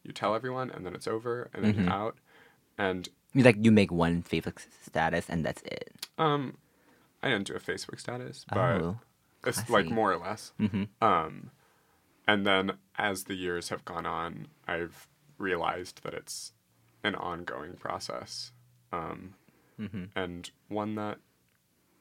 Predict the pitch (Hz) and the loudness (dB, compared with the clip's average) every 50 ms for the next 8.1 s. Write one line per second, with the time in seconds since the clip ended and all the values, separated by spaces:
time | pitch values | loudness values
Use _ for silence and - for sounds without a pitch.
0 | _ _ _ _ _ _ _ _ _ _ _ _ _ _ _ _ _ _ _ _ | _ _ _ _ _ _ _ _ _ _ _ _ _ _ _ _ _ _ _ _
1 | - - 107 - 113 110 - - 117 110 - - 110 104 104 104 101 - - 101 | -10 -10 -8 -4 -4 -6 -6 -4 -8 -10 -10 -10 -6 -4 -2 -2 -2 -2 -4 -8
2 | - - - 104 - - - 110 107 - - - - _ _ _ _ _ _ _ | -8 -8 -12 -12 -12 -8 -6 -6 -6 -6 -8 -14 -18 _ _ _ _ _ _ _
3 | _ _ _ - 165 160 147 - 170 170 180 - 95 90 90 90 87 87 87 - | _ _ _ -20 -20 -18 -18 -18 -20 -18 -8 -6 -6 -4 -4 -6 -8 -8 -10 -10
4 | - - _ _ - 170 156 - 180 185 - - - - - - - - - - | -12 -12 _ _ -14 -10 -8 -6 -6 -6 -8 -8 -8 -8 -8 -8 -10 -12 -14 -12
5 | - - 101 - - 98 98 - 104 - _ - - _ _ _ _ _ _ _ | -12 -12 -12 -14 -14 -14 -14 -14 -16 -20 _ -20 -20 _ _ _ _ _ _ _
6 | _ _ - - _ _ _ _ _ _ _ _ - 98 95 85 85 82 82 82 | _ _ -20 -20 _ _ _ _ _ _ _ _ -14 -12 -12 -10 -10 -12 -12 -14
7 | 82 82 - - - - _ _ _ _ _ - 98 95 90 87 87 - - - | -16 -18 -18 -20 -20 -20 _ _ _ _ _ -20 -20 -16 -16 -18 -18 -18 -20 -18
8 | 110 98 | -18 -20